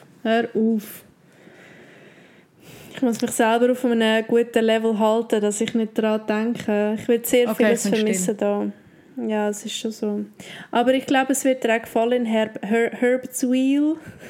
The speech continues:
Speaker 1: <laughs> Und ich, ah, fuck, jetzt habe ich voll geleakt, wo ich hinzügle. Ähm,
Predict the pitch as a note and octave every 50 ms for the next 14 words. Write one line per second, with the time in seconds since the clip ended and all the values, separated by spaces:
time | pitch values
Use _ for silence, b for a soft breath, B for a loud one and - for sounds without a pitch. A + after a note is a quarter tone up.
0 | - - - D4 C4+ C#4 - - - - - - - - - B3 A#3+ A#3 - C3+
1 | A3 A3 A3 G#3+ - A3 A3 A3+ - - G#3+ G#3 G#3 A3+ A#3 A#3 - A3 A3 A#3
2 | B3 B3 - - A#3+ G#3+ G#3+ A3 - - G#3+ A3 B3+ B3+ - - A#3 A3+ A#3 A#3
3 | A#3+ A#3 B B B B B B B B - A#3 A3+ A3+ A3 A3+ A3+ A3 A3 A3
4 | A3 A3 A3 A3 A3 A3+ A3